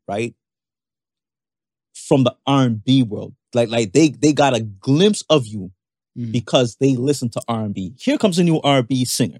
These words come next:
Speaker 1: right? Here comes
Speaker 2: Mm-hmm.
Speaker 1: a new competitor. Here comes a new R and B singer, right? And they come in and they see you do the genre very well and they embrace you and then they fall in love with you. Let's say they never liked country at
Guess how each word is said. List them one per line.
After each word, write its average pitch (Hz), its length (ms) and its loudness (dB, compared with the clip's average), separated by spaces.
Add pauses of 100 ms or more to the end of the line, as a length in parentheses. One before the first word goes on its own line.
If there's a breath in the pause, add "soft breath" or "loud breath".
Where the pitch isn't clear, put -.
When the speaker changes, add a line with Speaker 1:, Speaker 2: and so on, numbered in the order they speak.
(100)
Speaker 1:
right? 131 200 0
Here 226 100 4
comes 160 220 0
Speaker 2:
Mm-hmm. 147 60 0
Speaker 1:
a - 20 2
new 147 100 2
competitor. 120 400 -4 (260 soft breath)
Here 269 120 2
comes 220 180 4
a 196 60 4
new 185 180 4
R 165 140 6
and 147 80 0
B 147 100 2
singer, 110 320 -2
right? 131 240 -4 (380 soft breath)
And 175 120 4
they 160 120 4
come 165 240 2
in 170 100 4
and 131 180 2
they 160 120 2
see - 180 -10
you 147 200 -4
do 139 200 0
the 120 80 0
genre 113 380 -2
very 104 260 -6
well 113 220 -4
and 107 120 -6
they 104 140 -10
embrace 104 560 -6
you 101 100 -12
and 107 140 -6
then 107 100 -6
they 104 120 -6 (160)
fall 127 320 0
in 107 200 -4
love 135 160 -2
with - 200 -16
you. 90 120 -12 (300 soft breath)
Let's 277 160 0
say 226 140 2
they 196 140 6
never 185 340 4
liked 175 360 0
country 180 480 -8
at 143 160 -4